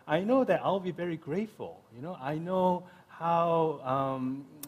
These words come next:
how wonderful that I don't have an illness anymore. Uh, we took it for granted that, you know, we, our, our eyes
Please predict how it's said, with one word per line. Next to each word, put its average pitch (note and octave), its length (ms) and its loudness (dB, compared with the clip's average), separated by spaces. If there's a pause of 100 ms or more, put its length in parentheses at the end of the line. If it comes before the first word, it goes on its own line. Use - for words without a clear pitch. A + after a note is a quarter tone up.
(220)
how F3+ 160 -2
wonderful F3 600 -4
that C3+ 180 -4
I C3+ 100 -4
don't D3 260 -6
have C3+ 200 -8
an C3 160 -6
illness F3 380 -6
anymore. F#2+ 500 -12 (400)
Uh, A#2 140 -6
we D#3 160 -6
took G#3 240 -12
it G3 100 -4
for D#3 160 -4
granted C3+ 720 -2
that, A2 300 -2 (120)
you C3 140 -10
know, G#2+ 220 -4
we, B2 480 -8 (160)
our, C#3 320 2
our C3 240 6
eyes A#2+ 400 -2